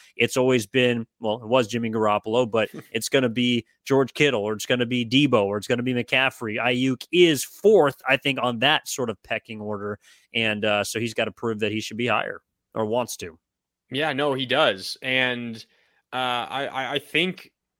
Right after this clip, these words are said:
Speaker 2: again, we've, we've talked about this so much this offseason. The next offseason is going to be kind of a checkpoint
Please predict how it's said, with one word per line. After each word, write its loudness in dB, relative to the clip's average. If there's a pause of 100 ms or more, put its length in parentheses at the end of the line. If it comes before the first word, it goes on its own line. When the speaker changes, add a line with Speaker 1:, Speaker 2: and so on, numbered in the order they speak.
(220)
Speaker 2:
again, -4
we've, -6
we've -10
talked -2
about -2
this -2
so 0
much -4
this -4
offseason. -6
The -4
next -4
offseason -6
is -4
going -2
to -2
be 0
kind -2
of -2
a 0
checkpoint -2